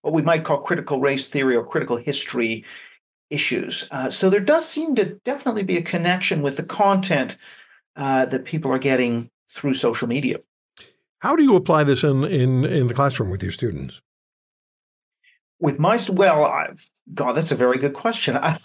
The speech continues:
Speaker 1: I don't tend to sort of get into hot button issues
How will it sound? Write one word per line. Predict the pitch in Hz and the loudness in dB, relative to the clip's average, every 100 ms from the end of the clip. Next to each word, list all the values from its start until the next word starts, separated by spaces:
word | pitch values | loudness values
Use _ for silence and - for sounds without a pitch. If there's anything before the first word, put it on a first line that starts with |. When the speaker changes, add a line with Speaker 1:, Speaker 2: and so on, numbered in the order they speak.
| - _ - | -14 _ -6
Speaker 1:
I | 220 190 214 190 160 185 | -4 -2 -2 -4 -2 2
don't | 240 240 | 2 2
tend | - 214 196 | 0 0 2
to | 190 | 0
sort | 185 185 165 | 2 0 0
of | 160 | -2
get | 165 160 | -2 0
into | 165 160 160 151 143 135 - - _ | 0 0 -2 -2 -2 -4 -10 -20 _
hot | 143 117 | -2 -2
button | 143 131 147 | -2 -2 -2
issues | 139 131 131 131 123 117 - | -2 0 2 2 2 -2 -6